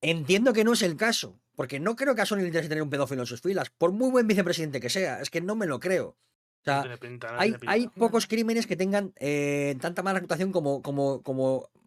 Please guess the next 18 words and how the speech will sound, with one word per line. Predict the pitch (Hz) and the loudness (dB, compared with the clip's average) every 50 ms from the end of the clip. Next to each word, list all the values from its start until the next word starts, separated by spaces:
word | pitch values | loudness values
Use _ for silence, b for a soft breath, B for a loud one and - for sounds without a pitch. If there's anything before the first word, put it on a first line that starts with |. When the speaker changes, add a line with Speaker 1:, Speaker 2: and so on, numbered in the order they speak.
| _ _ - | _ _ -10
Speaker 1:
eh, | - 131 127 - - - | -6 -6 -6 -6 -6 -6
a, | 139 - - - - 127 | -6 -6 -6 -4 -2 0
a | 127 | 2
abusar | 131 135 135 - 175 185 202 | 2 2 0 2 2 2 4
de | 202 151 | 4 4
niños, | 147 202 254 247 175 123 98 98 - - - _ _ _ _ _ _ _ _ _ _ _ _ - | 4 4 4 4 2 0 -2 -6 -8 -10 -12 _ _ _ _ _ _ _ _ _ _ _ _ -14
Speaker 2:
Mm. | 151 139 127 110 101 _ - | -12 -12 -12 -12 -16 _ -12
Speaker 1:
que | - | -10
es | 143 185 | -8 -6
un | 170 | -4
tema | 175 190 214 208 | -2 -2 -2 -2
gravísimo. | 175 156 147 143 135 147 202 247 - - 170 135 117 95 - - - _ _ _ _ _ _ _ _ _ - | -2 -2 0 2 2 2 2 0 0 0 -2 -2 -6 -8 -10 -16 -20 _ _ _ _ _ _ _ _ _ -8
Entonces, | 120 143 135 - - _ | -4 -2 -2 -2 -4 _
no | - 131 139 143 175 214 | -8 -6 -4 0 2 2
me | 247 240 196 | 4 2 2
creo, | - 196 208 220 226 202 214 - - | 2 2 4 4 4 2 0 -6 -12
no, | - - 143 160 147 - | -10 -6 -6 -6 -6 -8
no, | 123 113 | -10 -12